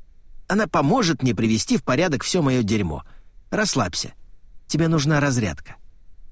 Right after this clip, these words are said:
Махнув рукой на диванчик, Столарский перехватил взгляд Бруно, устремлённый на пистолет, и добавил: "Не обращай внимания. Наверное, я услыхал птицу или летучую мышь в чердачном окне.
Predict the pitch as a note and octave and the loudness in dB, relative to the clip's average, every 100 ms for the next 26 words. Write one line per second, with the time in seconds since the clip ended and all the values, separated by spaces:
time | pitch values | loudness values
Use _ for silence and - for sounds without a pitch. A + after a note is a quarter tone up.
0 | - - - - - - - - - A2+ | -18 -20 -20 -20 -18 -20 -18 -20 -2 -2
1 | A#2 A#2+ - A2+ G2+ A2+ G#2+ F#2 G#2+ C3+ | 0 -2 0 -2 0 0 2 0 2 2
2 | B2 G#2+ - - - - - - C3 C3 | 0 -4 -6 -18 -18 -18 -16 -4 0 2
3 | C#3+ - C3+ C3+ - D3+ D3 C#3 D3 - | 2 0 -2 -2 -2 0 2 2 0 2
4 | A#2 F2+ F2+ G2+ F#2 E2+ A2 D#3+ D3+ B2 | 0 0 -2 -2 -2 0 2 4 2 0
5 | - - C3+ - B2+ G#2+ G#2 A2 G#2 G2+ | -4 -4 -2 0 0 2 2 2 0 0
6 | - - F#2 D2 - - - - - - | -4 -4 -4 -4 -8 -14 -18 -18 -18 -4
7 | C#3 C#3+ G#2+ E2+ D2+ - - - - - | 0 0 2 -2 -4 -12 -16 -18 -18 -20
8 | - - - - - - - C#3 C3 B2 | -20 -20 -20 -18 -20 -20 -6 0 0 2
9 | C3 - A#2 F#2+ F#2+ E2 C2+ C2 - - | 2 2 0 0 0 -2 -4 -12 -16 -18
10 | - - - - A#3+ C4 A#3+ G#3 G3+ F3+ | -20 -20 -18 -2 2 2 2 2 4 4
11 | E3 F3 D3+ D#3+ B2+ - - G3 D3 C3 | 2 2 2 2 0 0 0 2 4 4
12 | B2+ B2+ F#3 D#3 C#3 A#2 B2 D3+ - C3 | 4 4 2 2 2 4 4 2 0 -2
13 | A2 A2+ G2+ G#2 G2+ G2 F2+ D#2 | 0 0 0 0 -2 -2 -4 -4